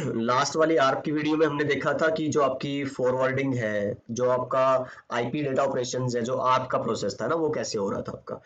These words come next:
जो आपकी आईपी है, throughout communication process, source आईपी नहीं बदलती, destination आईपी नहीं बदलती,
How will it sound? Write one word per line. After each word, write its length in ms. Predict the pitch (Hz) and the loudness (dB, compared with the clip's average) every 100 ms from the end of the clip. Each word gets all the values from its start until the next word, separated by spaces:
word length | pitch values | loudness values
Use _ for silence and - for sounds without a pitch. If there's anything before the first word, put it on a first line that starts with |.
| - _ _ _ _ _ _ _ _ | -20 _ _ _ _ _ _ _ _
जो 160 | 143 143 | -2 0
आपकी 220 | 135 156 | 0 2
आईपी 320 | 143 135 180 | 2 2 2
है, 160 | 185 - | 2 2
throughout 380 | 156 156 165 160 - 147 | 4 6 6 2 -4 -2
communication 460 | 143 147 147 156 151 | -2 0 0 0 0
process, 240 | 143 139 | 2 0
source 320 | 151 131 131 147 | 0 -2 0 0
आईपी 200 | 139 151 | 0 0
नहीं 100 | 151 | 2
बदलती, 320 | 147 143 160 | 0 0 0
destination 380 | 123 - 127 147 | 0 0 -2 0
आईपी 200 | 147 160 | 0 0
नहीं 120 | 160 | 2
बदलती, 440 | 156 151 180 190 | 2 2 0 -4